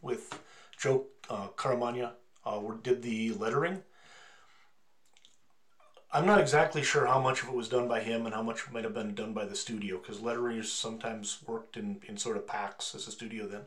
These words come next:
The lettering was actually the only thing in this book that I didn't necessarily love. 'Cause I noticed a few times as it was going on, it was almost like the,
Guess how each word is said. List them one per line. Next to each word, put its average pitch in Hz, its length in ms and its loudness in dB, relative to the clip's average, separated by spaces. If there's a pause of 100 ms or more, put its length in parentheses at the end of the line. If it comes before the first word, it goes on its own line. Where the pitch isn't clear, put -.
(500)
The 139 100 -2
lettering 185 440 6
was 143 140 2
actually 139 380 0
the 120 60 2
only 131 160 0
thing 135 180 -4
in 120 100 -2
this 110 120 -4
book - 320 -6
that - 220 -6
I 113 100 -4 (160)
didn't 127 360 -6
necessarily 101 800 -4
love. 92 680 -10 (440)
'Cause 127 160 -8
I 131 80 4
noticed 185 400 6
a 127 60 -4
few 143 160 -4
times 127 240 0
as 123 100 2
it 117 60 -4
was 113 80 -8
going 113 160 0
on, 117 60 -4
it - 20 -2
was 107 140 -2
almost 170 320 4
like 143 200 4
the, 113 220 2